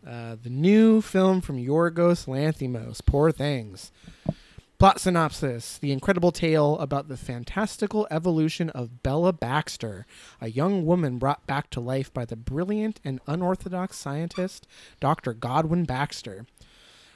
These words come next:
Film was directed by Yorgos Lanthimos, written by Tony McNamara, based on the book by Alasdair Gray. Film stars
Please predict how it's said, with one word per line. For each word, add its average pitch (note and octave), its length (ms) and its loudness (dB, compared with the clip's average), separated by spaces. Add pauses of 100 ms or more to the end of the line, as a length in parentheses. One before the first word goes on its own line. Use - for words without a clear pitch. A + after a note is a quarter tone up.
(260)
Film B2+ 160 -2
was A2+ 80 -6
directed B2 240 -4
by A2+ 160 -6
Yorgos A#2+ 520 -4
Lanthimos, G3+ 840 6
written D#3+ 460 2
by C3+ 500 2
Tony B2+ 320 -2
McNamara, E3 880 0
based C3+ 360 -4
on A#2 260 -8
the A2 60 -12
book - 400 4 (640)
by A#2+ 80 -4
Alasdair A#2+ 680 -6
Gray. G#3 460 6 (800)
Film A#2+ 320 -4
stars D#3+ 600 6